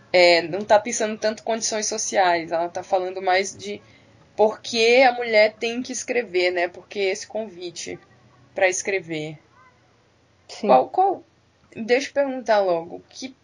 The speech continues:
Speaker 1: que parte, assim, que desse, desse texto que é,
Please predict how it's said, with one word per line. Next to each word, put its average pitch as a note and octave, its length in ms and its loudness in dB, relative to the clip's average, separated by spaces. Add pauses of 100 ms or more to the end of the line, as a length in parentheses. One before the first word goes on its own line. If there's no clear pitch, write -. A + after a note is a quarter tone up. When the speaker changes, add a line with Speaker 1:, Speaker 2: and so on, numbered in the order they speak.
(120)
Speaker 1:
que - 120 -20
parte, A3 460 0
assim, G3 260 -8
que F#3 200 -10 (200)
desse, G3 560 -2
desse F#3 380 -6
texto F#3 420 -4
que - 220 -18 (560)
é, E3 840 0